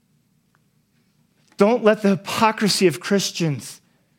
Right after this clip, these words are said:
cause you to trip up and miss Christ.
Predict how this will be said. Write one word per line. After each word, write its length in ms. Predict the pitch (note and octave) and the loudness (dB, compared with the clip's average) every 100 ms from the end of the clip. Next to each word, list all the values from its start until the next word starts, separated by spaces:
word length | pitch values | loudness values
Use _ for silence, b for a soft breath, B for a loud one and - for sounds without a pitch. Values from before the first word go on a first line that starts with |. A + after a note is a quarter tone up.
| _ _ _ _ - | _ _ _ _ -4
cause 240 | G3+ G3 | 0 0
you 80 | G3 | 2
to 80 | G3 | 0
trip 340 | - A3 G#3 | 2 0 2
up 280 | G#3 - _ b b b b | -2 -2 _ b b b b
and 140 | - E3+ | -2 0
miss 240 | E3+ - | 2 0
Christ. 640 | - - E3+ D#3+ - - | -4 -8 -4 -2 -4 -12